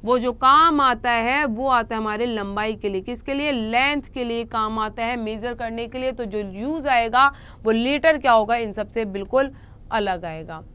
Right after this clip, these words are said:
बैंकॉक, यांगन, जेधा, काबुल, बताइए इनमें से इसका आंसर क्या होगा। बैंकॉक, यांगन,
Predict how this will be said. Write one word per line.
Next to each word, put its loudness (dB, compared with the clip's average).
बैंकॉक, 6
यांगन, 2
जेधा, 6
काबुल, 8
बताइए 4
इनमें 4
से 2
इसका 4
आंसर 4
क्या 6
होगा। 6
बैंकॉक, 6
यांगन, 6